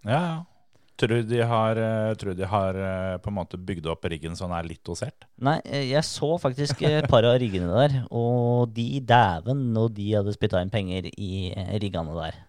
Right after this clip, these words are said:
Speaker 1: Hydraulikk og hele smæla, eller er det
Speaker 2: Jeg så en som hadde det, og en som ikke hadde det. Og det var liksom, men det skal sies, de bruker jo litt til å teste sånn ellers også, i og med at det er veldig, veldig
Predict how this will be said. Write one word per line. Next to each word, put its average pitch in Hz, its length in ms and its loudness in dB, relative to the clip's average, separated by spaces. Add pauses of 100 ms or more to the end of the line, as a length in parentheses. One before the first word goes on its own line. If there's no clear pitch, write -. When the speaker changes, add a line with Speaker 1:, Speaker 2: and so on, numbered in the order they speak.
(120)
Speaker 1:
Hydraulikk 90 720 -4
og 107 140 0
hele 92 260 -2 (180)
smæla, 87 340 -2
eller 165 200 -2
er 120 140 0
det 104 80 0
Speaker 2:
Jeg 143 100 4
så 156 240 2
en 117 280 2
som 135 160 -4
hadde 135 360 0
det, 165 320 2
og 139 640 0
en 117 260 -2
som 127 320 -4
ikke - 360 -10
hadde 101 140 0
det. 123 140 4 (140)
Og 120 100 -4
det 113 140 2
var 123 100 2
liksom, 104 600 -2 (180)
men 127 100 -2
det 123 80 0
skal 127 200 0
sies, 113 200 -2
de 123 100 -2
bruker 123 400 2
jo 127 100 4
litt 113 260 -4
til 123 160 0
å - 20 -4
teste - 600 -4
sånn 117 400 0
ellers 113 320 -2
også, 135 320 -2
i 117 100 0
og 110 60 2
med 110 160 0
at 117 80 -8
det 110 160 -2
er 104 140 -2
veldig, 107 480 -2
veldig 110 1080 -2